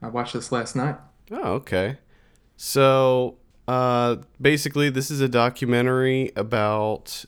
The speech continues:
Speaker 2: the guy that is the movie Dog Day Afternoon is based on. Uh, I'm probably gonna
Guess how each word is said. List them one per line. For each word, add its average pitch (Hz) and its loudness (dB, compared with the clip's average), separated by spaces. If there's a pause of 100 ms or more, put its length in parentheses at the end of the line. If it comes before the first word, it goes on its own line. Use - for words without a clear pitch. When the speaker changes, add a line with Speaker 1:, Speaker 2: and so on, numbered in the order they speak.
Speaker 2:
the 113 -4
guy 107 0 (200)
that 107 -2
is 95 -4 (1200)
the 113 -4
movie 117 4
Dog 104 2
Day 101 2
Afternoon 123 2
is 147 -2
based 143 2
on. 139 0 (240)
Uh, 98 0 (600)
I'm 104 -6
probably 104 -4
gonna 95 -4